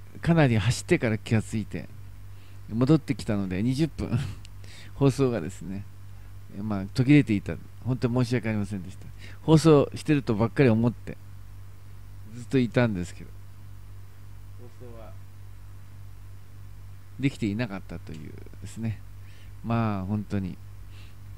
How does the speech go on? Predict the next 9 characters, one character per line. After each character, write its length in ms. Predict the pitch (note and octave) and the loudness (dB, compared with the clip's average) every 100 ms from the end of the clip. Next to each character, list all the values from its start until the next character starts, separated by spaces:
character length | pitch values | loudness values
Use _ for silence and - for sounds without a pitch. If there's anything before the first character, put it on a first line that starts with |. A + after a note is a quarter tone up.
| - - - - - - | -12 -14 -14 -14 -14 -8
は 140 | G#2 | -2
い。 120 | G#2+ - - - - - - - - - - - - - - - - | -2 -2 -10 -14 -14 -14 -14 -14 -14 -14 -14 -14 -14 -14 -14 -14 -12
で、 260 | D3 F3+ C3+ | 6 8 10
明 60 | F3+ | 6
日 200 | E3+ B3 | 6 6
も 120 | G#3+ | 6
で 80 | C3+ | 4
す 140 | A#2 A2 | 2 -2
ね、 260 | A#2+ A2 | -2 -2